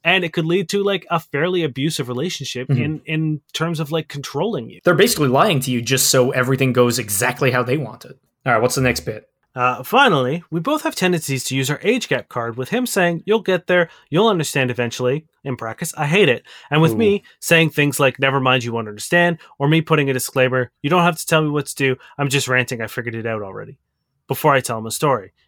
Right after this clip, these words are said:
Speaker 1: Is this, like, a red flag from both me and him?
Speaker 2: Him being like, "You'll get there eventually." Eh, maybe it's playful. I would hope it's in a playful sense, but, like, it's not nice to be condescended down to because of your age.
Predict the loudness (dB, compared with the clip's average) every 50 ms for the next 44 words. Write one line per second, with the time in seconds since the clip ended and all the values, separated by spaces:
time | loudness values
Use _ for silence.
0 | _ _ -4 -2 -2 0 0 -2 -2 -2 -4 -4 -4 -4 -4 -2 -2 0 0 0
1 | -2 -6 _ _ _ _ _ _ _ _ -2 -2 0 2 2 2 0 0 0 -2
2 | -2 -2 -2 -2 -2 -2 -2 -2 -2 -4 -4 -6 -10 _ _ -8 -2 0 2 4
3 | 4 4 4 4 4 4 4 4 4 4 2 2 2 0 2 4 2 2 2 4
4 | 2 2 2 2 0 0 0 -2 -2 -2 0 0 0 0 -2 -4 -10 _ _ _
5 | _ _ _ _ _ _ _ _ _ _ _ _ -16 -12 -8 -6 -4 -4 -4 -6
6 | -10 -4 _ 0 2 4 2 2 0 2 2 4 4 4 4 4 4 4 4 0
7 | -6 _ _ _ _ _ _ _ _ _ 2 2 4 2 2 2 4 4 4 2
8 | 0 -4 -2 0 0 2 2 0 0 2 2 2 4 4 4 4 4 4 2 2
9 | 2 2 -2 -6 -8 0 2 2 4 4 2 -2 -2 0 0 2 2 2 0 0
10 | -2 0 0 0 0 0 -2 -2 -2 -2 -4 -6 -6 -4 -4 -4 -4 -2 -2 -2
11 | 0 0 0 0 0 0 0 -2 -2 -4 -4 -4 -4 -4 -4 -6 -4 -2 -2 -2
12 | -2 -6 -6 -6 -4 -4 -4 -4 -4 -6 -10